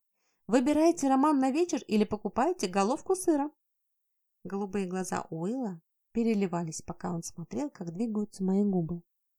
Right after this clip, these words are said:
От этого взгляда я вспотела еще больше,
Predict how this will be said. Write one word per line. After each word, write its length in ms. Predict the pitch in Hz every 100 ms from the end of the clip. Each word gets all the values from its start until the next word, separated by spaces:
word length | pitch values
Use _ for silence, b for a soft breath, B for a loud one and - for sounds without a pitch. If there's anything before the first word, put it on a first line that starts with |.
| _ _ _ _ -
От 160 | 190 -
этого 400 | 233 330 302 202
взгляда 480 | 190 185 196 311 302
я 160 | 202 226
вспотела 480 | - 240 233 285 277
еще 240 | 262 285
больше, 420 | 202 160 - -